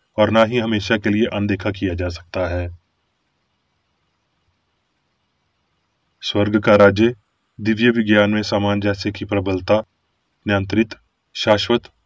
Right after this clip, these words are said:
और सर्वशक्तिमान मन के दायरे, आत्मा का वातावरण, जहां आत्मा सर्वोच्च है। अब मैं मेरी बेकर एरी द्वारा चर्च मैनुअल में दिए गए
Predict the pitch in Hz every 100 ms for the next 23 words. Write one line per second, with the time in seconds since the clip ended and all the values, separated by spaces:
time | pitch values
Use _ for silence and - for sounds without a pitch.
0 | _ 104 98 113 - 113 - 117 104 101
1 | 101 101 101 104 101 92 92 107 - _
2 | _ _ _ _ 104 101 117 120 123 110
3 | 98 104 98 104 113 - _ _ _ -
4 | 98 95 110 117 - 101 104 104 101 90
5 | 90 - 90 90 90 _ _ _ _ _
6 | _ _ _ _ _ _ _ _ _ _
7 | _ _ _ _ _ _ _ _ _ _
8 | _ _ _ _ _ _ _ _ - 113
9 | 110 113 113 110 113 107 104 113 110 110
10 | 104 104 101 98 107 104 107 - 110 101
11 | 101 104 104 95 101 101 110